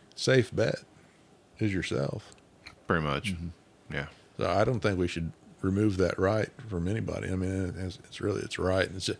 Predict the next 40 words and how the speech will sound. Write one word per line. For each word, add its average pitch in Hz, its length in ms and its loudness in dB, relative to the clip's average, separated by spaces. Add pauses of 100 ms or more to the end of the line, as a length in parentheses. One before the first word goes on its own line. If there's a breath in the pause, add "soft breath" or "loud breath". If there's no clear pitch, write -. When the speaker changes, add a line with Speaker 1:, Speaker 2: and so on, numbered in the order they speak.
(260 loud breath)
Speaker 1:
it's - 80 -6
just 131 180 8
on 101 120 10
public 107 280 8
school 92 240 2
grounds, 92 420 2
and 87 120 -4
so 90 320 2 (1200 soft breath)
it's - 100 -20
a 110 40 6
little 104 140 8
bit 95 60 8
of 87 100 4
gray 95 240 8
area 90 200 6
there. 90 260 0 (480 soft breath)
But 80 180 0
I, 87 120 2 (160)
I'm 90 120 0
for, 82 340 0 (360)
you 92 80 -8
know, 78 60 -6
teachers 87 280 -2
being 90 180 -2
able 78 140 -2
to - 80 -6
carry 87 260 2
be-, 87 220 -2
and, 82 220 -4 (180)
and 90 220 -8
put - 120 -10
the - 60 -14
sign 90 240 0
out 104 160 -4
front. 147 260 -6
"Hey, 165 180 -6 (280)
we're, 67 180 -2 (440)
we 127 160 6
are 113 200 6
armed." 107 400 0